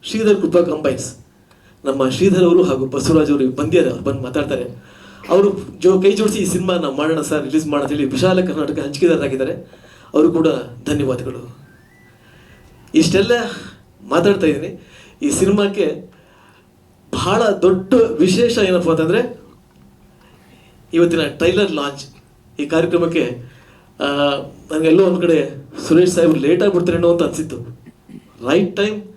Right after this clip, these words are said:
ಬಂದ್ರು ಅವರು, ಹಾಗಾಗಿ ಅವ್ರಿಗೆ ಮತ್ತೊಮ್ಮೆ ಧನ್ಯವಾದಗಳು ಹೇಳ್ತಾ ಇದ್ದೀನಿ. ಇನ್ನು ಹೆಚ್ಚಿಗೆ ನಾನು ಮಾತಾಡೋದಕ್ಕಿಂತ ಅವ್ರು ಮಾತಾಡಿದ್ರೆ ಚೆನ್ನಾಗಿರುತ್ತೆ ಅಂತ ಹೇಳ್ತೀನಿ. ಮತ್ತೊಮ್ಮೆ, ಮತ್ತೊಮ್ಮೆ ಎಲ್ಲರ ಪರವಾಗಿ, ತಂಡದ ಪರವಾಗಿ ಹೃದಯಪೂರ್ವಕ ಧನ್ಯವಾದಗಳು ಸರ್.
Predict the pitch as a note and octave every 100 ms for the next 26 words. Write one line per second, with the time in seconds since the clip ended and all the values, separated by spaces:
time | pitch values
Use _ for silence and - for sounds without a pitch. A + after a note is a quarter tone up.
0 | _ - - - D#3 D#3+ D3 B2 - -
1 | - - - C#3 D3 C#3 C3+ - C3+ B2+
2 | B2+ C3+ D3+ C#3 B2+ C#3+ C#3 C#3+ C3+ B2+
3 | C3 C3 D3+ - - - C3 B2+ C#3+ C#3
4 | C3 C#3+ C#3 C3+ C3+ C3+ C3+ C3 B2 -
5 | - - - C3 E3+ F3 D#3 C#3+ C#3+ C#3
6 | C#3 C3+ C3+ B2+ B2+ D3 D#3+ D3+ D#3 F3+
7 | F3 - - - - - C#3 D#3 D3+ C3+
8 | - - - - B2 C#3+ G#3 A3+ F3 E3
9 | D#3+ E3+ - - _ _ _ _ - E3
10 | F3 D#3 C#3 C3+ E3+ - - - - D#3
11 | E3 D#3 C#3 D3+ B2+ D3+ D3 C#3+ C3+ B2+
12 | -